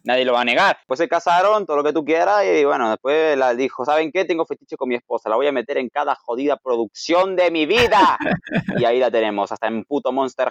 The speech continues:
Speaker 1: Hunter. Otra franquicia arruinada por un director incompetente, porque es un cineasta horrible. Me da, me da, la única que hizo buena, de, la única película que hizo bien fue Mortal Kombat, que es la única que le salió bien. Y au-, y la película es mala, pero es tan mala que es buena.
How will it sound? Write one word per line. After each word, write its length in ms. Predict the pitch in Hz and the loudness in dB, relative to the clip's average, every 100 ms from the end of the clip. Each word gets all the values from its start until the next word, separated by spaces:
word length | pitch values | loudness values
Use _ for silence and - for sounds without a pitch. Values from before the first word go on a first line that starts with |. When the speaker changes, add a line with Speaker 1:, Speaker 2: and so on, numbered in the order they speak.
| - | -2
Speaker 1:
Hunter. 380 | 135 113 - - | -2 -2 -4 0
Otra 420 | 156 185 185 180 | 2 2 2 0
franquicia 520 | 160 160 156 180 170 170 | 0 -2 -2 -6 -2 -2
arruinada 560 | 170 180 185 185 196 | 0 0 2 2 2
por 180 | - 143 | 0 -2
un 100 | 151 | 0
director 560 | 151 147 - 156 175 170 | 0 -2 -2 -2 -2 -2
incompetente, 960 | 139 135 113 127 110 117 151 143 120 143 | -8 -12 -6 -6 -4 -4 0 -2 -2 -4
porque 200 | 135 110 | -2 -4
es 100 | - | -6
un 180 | 113 104 _ | -8 -10 _
cineasta 480 | - 107 120 - 104 | -8 -4 -4 -4 -4
horrible. 540 | 101 123 156 117 120 - _ _ _ _ _ _ - | -4 0 0 0 -2 -8 _ _ _ _ _ _ -4
Me 100 | 120 | 0
da, 120 | 120 | 0
me 120 | 120 | 0
da, 320 | 127 123 120 | 0 2 2
la 120 | 120 156 | 2 2
única 220 | 170 147 | 2 -2
que 60 | |
hizo 180 | 160 165 | -2 0
buena, 260 | 160 175 170 | 2 2 2
de, 140 | 160 - | 0 0
la 140 | 208 | 0
única 220 | 254 240 | 2 2
película 300 | 226 214 208 | 0 2 0
que 80 | 190 | 0
hizo 200 | 196 196 | 0 0
bien 340 | 190 240 269 254 | 4 4 2 -2
fue 100 | 196 | -2
Mortal 360 | 196 208 202 190 | 0 0 0 -2
Kombat, 440 | 202 175 135 113 - _ _ _ _ _ _ | 2 0 2 0 -2 _ _ _ _ _ _
que 60 | 185 | -2
es 60 | 190 | 2
la 160 | 196 | 4
única 400 | 262 311 302 240 | 4 2 2 2
que 100 | 233 | 4
le 100 | 220 | 2
salió 320 | 220 202 208 | 2 2 2
bien. 400 | 196 180 143 101 _ _ _ | 4 2 0 -4 _ _ _
Y 60 | 160 | 0
au-, 180 | 202 220 | 2 2
y 40 | 175 | 0
la 100 | 170 | 0
película 300 | 262 269 214 | -2 -2 -2
es 60 | |
mala, 420 | 170 208 143 104 98 | 2 2 4 2 0
pero 120 | 180 | -2
es 60 | |
tan 140 | 196 160 | -2 -2
mala 220 | 190 185 | 0 0
que 100 | - | -2
es 60 | 170 - | -6 0
buena. 280 | 170 - | -2 -2